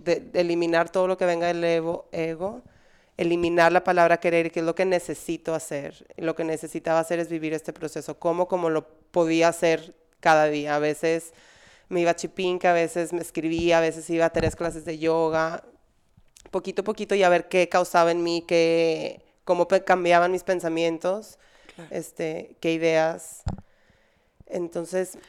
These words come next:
Speaker 1: en mi resistencia, cuando ya acepté, bueno, estoy aquí en Monterrey, ya tengo amigos que me encantan, me encantan las montañas, es-,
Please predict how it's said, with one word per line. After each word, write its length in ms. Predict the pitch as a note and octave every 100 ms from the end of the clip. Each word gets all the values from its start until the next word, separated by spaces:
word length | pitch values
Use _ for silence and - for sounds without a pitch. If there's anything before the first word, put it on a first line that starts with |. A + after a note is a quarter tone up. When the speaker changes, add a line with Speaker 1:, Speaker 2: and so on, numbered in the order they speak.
| -
Speaker 1:
en 160 | F#3+
mi 100 | F#3
resistencia, 960 | F3+ F#3+ F#3+ - G3 F#3+ F#3 G#3 G#3+ A#3+
cuando 200 | G#3+ G3
ya 160 | F#3 F3+
acepté, 460 | G3+ F#3+ G3+ F#3+
bueno, 220 | F#3+ F3+ F3
estoy 200 | - F3
aquí 180 | F3
en 80 | F#3
Monterrey, 680 | F#3+ F#3 E3+ F3 F3 F3 F3+
ya 160 | E3+ E3
tengo 380 | F3 F3 F3+ F3
amigos 440 | F3+ F3 F3+ F3
que 60 | F3+
me 80 | F#3+
encantan, 840 | F3 F3 E3+ F3 E3 E3 E3 E3
me 80 | E3+
encantan 480 | E3 D#3+ F3 F3 F3+
las 80 | F#3+
montañas, 1040 | F#3 E3+ E3+ E3+ E3+ E3 D#3+ E3 E3 - G3
es-, 280 | D#3+ -